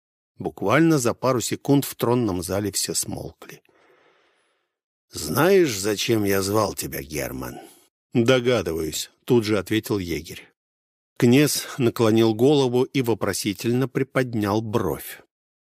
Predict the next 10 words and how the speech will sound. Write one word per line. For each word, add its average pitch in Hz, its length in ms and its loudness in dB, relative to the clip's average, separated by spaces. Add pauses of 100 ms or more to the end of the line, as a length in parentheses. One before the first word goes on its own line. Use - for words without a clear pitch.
(260)
«Очевидно, 123 640 2
ты 113 140 0
будешь 113 340 0
просить 117 420 -2
нашей 104 300 -2
помощи 139 480 0
или 120 320 -2
совета, 101 480 -2
поскольку 104 540 0
встретил 120 580 0